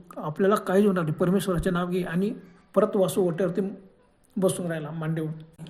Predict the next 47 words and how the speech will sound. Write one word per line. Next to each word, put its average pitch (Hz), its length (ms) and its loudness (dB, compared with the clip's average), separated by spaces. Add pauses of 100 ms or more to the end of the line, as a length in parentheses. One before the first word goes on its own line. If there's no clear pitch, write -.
वासूचा 170 360 -2
विश्वास 180 300 -2
होता, 170 220 -6
एक 160 200 -2
तर 196 40 4
चोर 196 300 4
असेल 226 240 2 (600)
किंवा 185 260 2
भूत 165 280 0
असेल, 170 260 0 (260)
पण 170 60 -2
काय 190 200 -4
असो, 208 140 -2
आपण 208 340 2 (380)
मारुती 170 300 2
स्तोत्र 214 240 0
म्हणत 214 240 2
होतो, 220 160 -6
काठी 214 300 -4
मारत 226 220 0
होतो, 226 140 -2
मग 226 100 0
तो 269 260 -2 (300)
पळाला 254 280 6
का? 254 160 0 (1080)
म्हणजे 160 220 2
नक्कीच 175 340 0
तो 247 60 2
भूत 175 260 0
असेल. 180 220 -6 (680)
विश्वास 180 320 4
म्हणाला, 180 320 -2
"हे 170 80 0
बघ, 185 140 0 (420)
चोर 190 200 8
येऊ 190 160 12
का 226 100 6
भूत 175 280 4
येऊ, 151 100 0 (220)
सर 196 140 6
पडून 180 280 4
जातील, 160 240 0
काही 180 300 0
चिंता 170 280 0
करायची 160 280 -2
नाही, 160 120 -2
परमेश्वरावर 175 600 0